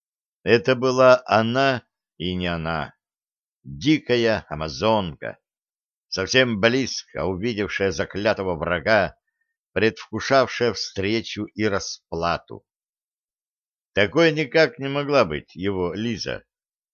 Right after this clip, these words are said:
благонамеренная барышня из хорошей купеческой семьи. Но эта отчаянная предводительница лихих конников походила на нее, как две капли воды.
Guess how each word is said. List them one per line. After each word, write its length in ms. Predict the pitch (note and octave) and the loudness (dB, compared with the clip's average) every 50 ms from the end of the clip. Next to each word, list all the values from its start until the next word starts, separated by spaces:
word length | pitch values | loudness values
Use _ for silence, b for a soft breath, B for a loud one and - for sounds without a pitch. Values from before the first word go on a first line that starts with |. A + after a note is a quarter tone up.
| _ | _
благонамеренная 840 | - G2 A2+ G2+ A#2+ A#2+ A#2+ A#2+ A#2 A#2 A2+ A2 G#2+ G#2 G#2 G#2 G#2 | -2 0 4 4 4 4 4 4 4 2 2 2 0 -2 -2 -4 -4
барышня 720 | G2 G2 B2 C#3+ C#3 B2 G2 - - E2 E2+ E2+ E2 - _ _ _ _ _ - | -2 0 2 2 2 2 -2 -6 -8 -8 -6 -6 -6 -8 _ _ _ _ _ -10
из 160 | G2+ F#2 - | -8 -6 -2
хорошей 460 | - A#2+ C3+ D#3 C#3+ A#2 - G2 F#2+ | 0 2 2 2 2 0 -2 -4 -4
купеческой 680 | - - G#2+ - C3 A#2 - F2+ F#2+ - - - G#2 F#2+ | -6 -8 -8 -6 -4 -4 -4 -4 -8 -8 -6 -6 -6 -6
семьи. 680 | - - A2 A2+ A#2+ A#2+ A2+ A2 F2+ C#2+ A#1 G#1+ - _ _ _ _ _ _ _ _ _ _ _ _ _ _ _ _ _ _ | -6 -6 -8 -6 -6 -6 -8 -8 -10 -12 -12 -14 -18 _ _ _ _ _ _ _ _ _ _ _ _ _ _ _ _ _ _
Но 220 | - D2 F2+ F#2 F#2 - _ _ - | -8 -6 -4 -4 -4 -6 _ _ -2
эта 680 | F#2+ G#2 A#2 B2+ C3+ B2+ - - - C2+ A#1+ G#1 - _ _ _ _ _ _ _ _ _ - | 2 4 4 4 4 2 -2 -6 -8 -8 -8 -10 -12 _ _ _ _ _ _ _ _ _ -6
отчаянная 800 | E2 E2+ E2 - - - - A#2 B2 A#2+ A2 G#2 F#2+ E2+ D#2+ E2+ | -6 -6 -6 -6 -8 -4 0 2 4 4 4 2 0 -2 -4 -6
предводительница 1200 | D#2+ - F2 F#2 D#2+ B1+ D#2+ E2 E2 - A#2+ C3 D3+ D3 - - B2 A2 G2+ G2 F2 - - F2+ | -6 -6 -6 -6 -6 -4 -6 -6 -6 -4 -2 0 0 0 0 -2 -2 -2 -2 -4 -6 -6 -6 -6
лихих 480 | F#2 F#2 F2+ - - A#2 G2 - - _ | -6 -6 -6 -6 -4 -6 -6 -6 -8 _
конников 720 | - A#2+ C#3 D3+ D3+ C#3 B2 A2+ F#2 - - - C#2 - _ _ _ _ _ _ _ _ _ _ _ _ _ _ _ _ _ - | -2 0 0 0 0 -4 -6 -6 -6 -4 -6 -6 -6 -6 _ _ _ _ _ _ _ _ _ _ _ _ _ _ _ _ _ -6
походила 560 | F#2 F#2 - A#2+ A#2+ B2 C3+ C3+ B2+ B2 A#2+ | -4 0 2 2 2 2 2 2 2 2 2
на 160 | A#2 A2+ A2+ | 2 0 -2
нее, 360 | A2 A2 A2 G#2+ A2 G#2+ G2+ | -2 -2 -2 0 0 -2 -2
как 460 | - _ - - A#2 G#2+ F2 D2 B1+ | -4 _ -2 0 0 0 -2 -6 -10
две 260 | B1+ G2 A2+ A#2 B2 - | -4 -2 0 0 0 0
капли 440 | - - - G2+ F2+ - - F2 | -2 0 2 2 2 0 -2 -6
воды. 400 | E2+ D#2 E2 D#2+ C#2+ C2+ A#1+ - | -4 -4 -4 -4 -6 -8 -10 -12